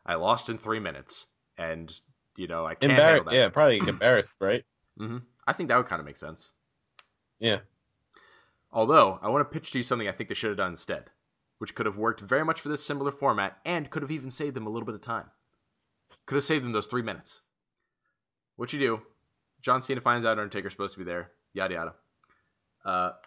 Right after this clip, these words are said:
Speaker 1: Undertaker, actually, you know what? Cut, cut Under-, Cena finding out ahead of time. Just have Undertaker appear. And then he comes out, starts saying, it's like, "Hey, John, I've been hearing you, like, fucking talking shit. I'm here to fight, so let's go."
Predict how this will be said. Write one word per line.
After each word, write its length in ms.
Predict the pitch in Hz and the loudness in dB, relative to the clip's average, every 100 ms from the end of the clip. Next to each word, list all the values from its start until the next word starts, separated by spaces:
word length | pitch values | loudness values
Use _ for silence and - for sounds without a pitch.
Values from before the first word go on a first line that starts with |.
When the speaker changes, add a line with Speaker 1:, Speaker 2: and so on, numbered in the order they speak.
| _ | _
Speaker 1:
Undertaker, 440 | 123 135 147 120 110 | -8 -6 -4 -2 0
actually, 280 | 135 - | 0 -2
you 40 | 120 | -4
know 60 | |
what? 220 | 123 - _ _ _ _ | -4 -6 _ _ _ _
Cut, 360 | - 165 - - | -4 -4 -4 2
cut 180 | 156 | 4
Under-, 240 | 147 135 113 | 4 0 -4
Cena 320 | - 127 117 | -8 -4 -2
finding 300 | - 110 98 | 0 0 0
out 120 | 92 | -4
ahead 160 | 85 80 | -4 -8
of 60 | |
time. 140 | - - _ | -10 -16 _
Just 140 | - 107 | -14 -2
have 160 | 120 131 | 2 2
Undertaker 440 | 135 135 131 104 - | 0 -2 -6 -8 -14
appear. 400 | 110 90 65 - _ _ _ _ _ _ _ _ - | -12 -12 -14 -18 _ _ _ _ _ _ _ _ -12
And 100 | 104 | -8
then 80 | 98 | -4
he 40 | |
comes 240 | 135 151 131 | 0 2 6
out, 340 | 120 113 - _ _ _ _ _ _ | 4 4 -4 _ _ _ _ _ _
starts 320 | - 135 123 | 0 2 2
saying, 180 | - 117 | 0 -4
it's 100 | 110 | -4
like, 100 | 92 | -4
"Hey, 140 | 117 123 | -2 -2
John, 360 | 113 110 107 | 2 4 4
I've 80 | 101 | -2
been 80 | 95 | -4
hearing 220 | 107 110 | -4 -4
you, 80 | 110 | -4
like, 180 | 101 92 _ _ | -4 -6 _ _
fucking 220 | - 107 110 | -4 -4 0
talking 300 | 113 120 113 | 0 0 -4
shit. 420 | - 107 - _ _ - | -4 -4 -6 _ _ -12
I'm 120 | 90 | -6
here 140 | 107 | -4
to 60 | 107 | -4
fight, 320 | - 120 104 - - | 0 0 0 -8 -12
so 120 | 95 | -8
let's 140 | 98 | -6
go." 280 | 120 98 | -2 -2